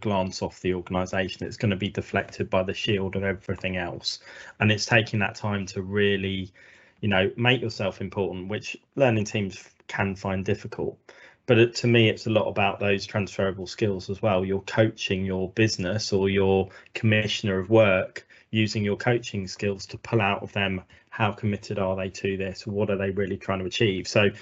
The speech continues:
sometimes we are too passive, but we can go in there and push back and really challenge and, and be there as an, as an expert within learning and helping people to change their behaviours or, or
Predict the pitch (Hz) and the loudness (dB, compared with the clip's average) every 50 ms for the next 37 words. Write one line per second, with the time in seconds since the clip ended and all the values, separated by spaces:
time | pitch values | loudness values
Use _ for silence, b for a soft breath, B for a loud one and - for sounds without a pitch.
0 | B B B B - - - 120 117 113 - 110 104 101 - - 110 101 104 117 | B B B B -2 0 2 2 2 4 2 2 2 2 0 2 2 2 2 2
1 | 120 117 - - 95 92 - - - 107 101 - - - 73 67 - - _ - | 0 -2 -4 -8 -10 -8 -6 -4 -4 -4 -4 -6 -8 -8 -8 -8 -10 -6 _ 0
2 | 85 82 101 101 - - 110 104 101 95 95 95 98 104 104 104 101 95 92 92 | 0 2 0 -2 -2 -2 -2 -2 0 0 0 2 2 2 2 0 -2 0 0 0
3 | 92 98 - 104 101 98 95 - - 95 - - - 104 98 92 - - - 95 | 0 0 -2 -4 -4 -6 -4 -6 -6 -6 -6 -4 -2 -2 -2 -2 -4 -6 -6 -6
4 | 95 92 95 104 101 101 98 92 92 92 92 90 B B B B B B B B | -4 0 2 2 4 4 4 2 2 0 0 -4 B B B B B B B B
5 | B - - - 113 107 104 101 101 101 - - 110 117 117 120 117 117 - - | B -4 0 2 4 4 4 2 2 0 -2 0 0 2 2 2 2 0 -2 -4
6 | - 123 127 123 117 117 - - _ - 143 139 135 127 127 123 117 117 117 113 | -2 0 0 0 0 -2 -6 -14 _ 4 6 6 6 6 6 6 8 6 6 4
7 | - 113 113 117 113 - 117 110 120 117 117 120 117 - 120 113 - - - - | 2 0 0 0 0 -2 -2 0 2 2 2 2 0 -2 -4 -4 -6 -10 -4 2
8 | - 107 104 104 - - 113 113 101 107 104 104 107 101 101 104 B B B B | 4 4 4 4 2 0 0 0 2 2 2 2 2 2 0 -2 B B B B
9 | B B B - 110 113 110 110 110 107 104 104 107 98 98 110 104 - - - | B B B 4 6 6 8 6 6 4 0 0 -2 0 0 0 -2 -2 -4 -6
10 | 104 101 - 107 104 - 98 95 - - - 110 104 101 98 101 101 B B B | -6 -4 -4 -6 -8 -6 -10 -12 -10 -4 0 0 2 2 0 -2 -6 B B B
11 | B _ - - 117 107 104 104 101 - 104 101 101 101 90 110 107 104 104 95 | B _ -4 0 0 2 2 0 -2 -4 -6 -4 -4 -2 0 2 2 2 0 -2
12 | 104 104 101 101 101 101 95 - 98 92 92 92 - - 110 104 104 113 | -2 -2 0 0 -2 -4 -4 -4 -4 -2 -2 -4 -6 -4 -2 -2 -2 -2